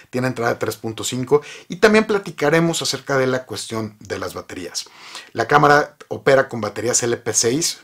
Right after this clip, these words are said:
de las de Canon, pero, eh, teóricamente duran cuarenta y cinco cincuenta minutos, pero no es así, duran entre treinta y cuarenta, pero no es confiable. Entonces la misma batería, si la cargamos, eh,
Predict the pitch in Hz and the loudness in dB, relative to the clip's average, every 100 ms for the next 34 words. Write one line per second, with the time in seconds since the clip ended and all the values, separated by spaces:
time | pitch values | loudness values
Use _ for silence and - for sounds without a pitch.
0 | - 95 87 87 92 - - 123 147 170 | -10 -8 -6 -6 -8 -14 -6 0 0 0
1 | - - _ _ 151 214 247 330 - _ | -4 -20 _ _ 8 10 8 4 -4 _
2 | _ - _ 127 120 123 113 _ - 160 | _ -20 _ -4 -2 -2 -6 _ 4 6
3 | 196 151 160 156 143 147 147 131 120 107 | 6 0 -2 2 4 4 2 0 -2 -2
4 | 107 143 139 135 113 127 120 120 117 127 | -4 -4 -6 -6 -4 -4 -2 -4 -4 0
5 | 127 151 147 - _ 104 95 101 104 107 | 4 2 2 -12 _ -4 -4 -6 -6 -6
6 | 117 120 113 - - 196 247 - - - | -4 -4 -4 -2 0 -2 -2 -10 -20 -6
7 | 117 131 123 110 110 113 113 151 165 170 | 2 4 4 0 0 0 2 2 2 2
8 | 170 156 131 120 147 170 180 202 226 - | 0 0 0 2 2 2 4 4 2 -10
9 | - _ - 110 113 131 - 117 107 78 | -20 _ 0 2 2 -2 -4 -4 -6 -6
10 | - _ _ - - - 123 131 143 143 | -10 _ _ -20 -20 -2 2 4 4 4
11 | 175 185 185 165 147 165 175 165 113 104 | 6 6 6 6 0 4 4 4 0 -4
12 | 107 110 156 170 170 165 - 123 101 | -2 2 4 4 2 0 -4 -4 -4